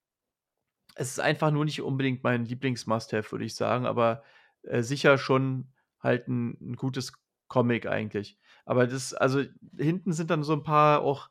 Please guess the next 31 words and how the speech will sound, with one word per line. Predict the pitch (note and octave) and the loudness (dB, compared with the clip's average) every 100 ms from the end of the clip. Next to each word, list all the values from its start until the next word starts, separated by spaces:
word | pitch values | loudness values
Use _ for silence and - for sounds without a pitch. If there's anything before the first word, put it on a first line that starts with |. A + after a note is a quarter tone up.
| - - _ | -20 -20 _
neue, | B2 A#2+ C#3 E3+ E3 D#3 C#3+ | 0 4 6 6 4 2 0
also, | B2+ | -2
ich | B2+ | -2
habe | C#3 | -2
ja | |
gesagt, | C3 B2+ C3 | 0 -2 -2
dass | C3+ - | -6 -8
das, | B2+ - - - _ _ _ | -10 -12 -18 -20 _ _ _
äh, | - A#2 | -6 -2
wieder | B2 B2 | 2 2
sehr | B2 B2+ | 2 0
coole | C#3+ C3 | 0 0
Zusätze | B2+ C3 D#3 D#3 D3+ | 0 -4 -2 -2 -4
hat | C#3+ C#3+ | -4 -4
und | - B2+ - _ - - | -4 -4 -6 _ -18 -14
das | A#2 | -10
sind | C#3 | -2
halt | C#3+ C3 | 0 2
so | C3+ | -2
'n | B2+ | 0
paar, | C3 B2+ C3+ C3 B2 | 2 4 4 2 0
ähm, | B2 A#2+ A#2 A#2+ _ _ _ _ _ _ - | 0 0 -4 -8 _ _ _ _ _ _ 0
Cover, | C3+ C#3 E3 | 4 6 4
die | - C#3 | 2 -2
so | C#3+ | -2
'n | B2+ | 0
paar | C#3 | 2
Jahre | C3 C#3 B2+ | 2 2 0
später | - D#3+ G3 G#3 | -6 -6 -2 -2
entstanden | B2+ - B2+ A#2+ C3+ | -4 -6 -4 -4 -4
sind. | C#3 F3+ G#3 | -6 -8 -10